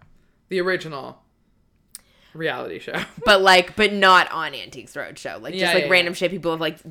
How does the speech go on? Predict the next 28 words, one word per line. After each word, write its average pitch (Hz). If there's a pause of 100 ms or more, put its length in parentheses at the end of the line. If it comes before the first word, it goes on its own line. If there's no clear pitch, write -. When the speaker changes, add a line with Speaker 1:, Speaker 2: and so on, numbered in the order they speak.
(120)
Speaker 2:
on 156 (120)
eBay 175
or, 165
like, 151
whatever. 160 (600)
And 202
I'm 202
not 208
gonna 247
lie, 165 (140)
like, 160 (1120)
some 165
stuff 160
is 151
very 156
celebrity, 165 (1300)
um, 151 (560)
based, 185
right? 170
Obviously. 202 (180)
Speaker 1:
Yeah. 156
Speaker 2:
But 226
then 254
there's 285
some 359
crazy 294
shit, 262
like, 226